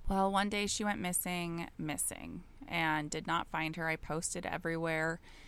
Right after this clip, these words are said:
and for two months I heard nothing from anyone, uh, in regards to my cat. Then in the middle of the night, I get a message from somebody saying, "Hey, I think I found your cat. It looks just like her.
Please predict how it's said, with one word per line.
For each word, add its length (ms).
and 220
for 160
two 240
months 420
I 200
heard 260
nothing 400
from 160
anyone, 840
uh, 440
in 120
regards 640
to 280
my 140
cat. 480
Then 400
in 540
the 80
middle 240
of 80
the 60
night, 260
I 60
get 120
a 60
message 520
from 180
somebody 440
saying, 600
"Hey, 300
I 140
think 260
I 140
found 340
your 120
cat. 420
It 80
looks 340
just 340
like 240
her. 380